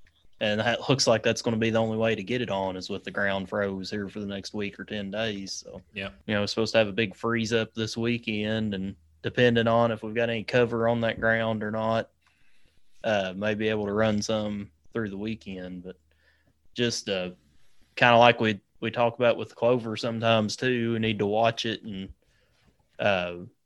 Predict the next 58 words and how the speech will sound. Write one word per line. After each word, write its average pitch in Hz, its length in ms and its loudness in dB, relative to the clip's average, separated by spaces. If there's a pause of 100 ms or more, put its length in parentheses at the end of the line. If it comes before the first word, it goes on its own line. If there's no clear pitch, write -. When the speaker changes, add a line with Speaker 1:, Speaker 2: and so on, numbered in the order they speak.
(120)
Speaker 1:
make 127 200 8
sure 131 200 4
we're 123 120 2
not 123 200 6
applying 117 420 8
nitrogen 117 500 8
on 113 140 8
that 113 160 6
frozen 113 420 6
ground 110 560 8
and 98 260 -2 (180)
then 113 160 4
gonna 104 180 4
have 107 160 6
a 101 40 0
big 104 180 4
rain 107 300 4
event 101 420 0
come 101 220 0
in 101 200 0
before 98 300 -2
the 92 280 -2 (560)
ground 110 380 8
thaws, 98 480 4
or 98 80 -2
we 98 100 0
could 95 140 -4
end 98 200 0
up 98 200 -2 (400)
with 98 160 -2
some 110 180 2
of 101 80 0
that 104 220 6
running 101 280 4
off 98 340 0
and 98 100 -10
running 98 220 -6
into 98 200 -6
our 90 140 -8
water 101 300 -6
system. 98 420 -12
We 98 120 -12
don't 98 200 -10
want 90 220 -12
that. 92 320 -6
So - 260 -12 (480)
just 147 160 4
watch 156 320 10
the 139 80 6
weather. 143 420 10
If 120 140 4
it 110 80 0
looks 139 240 2
safe, 143 420 8
go 135 220 10
for 135 320 4
it. 131 180 -4
And 92 200 -10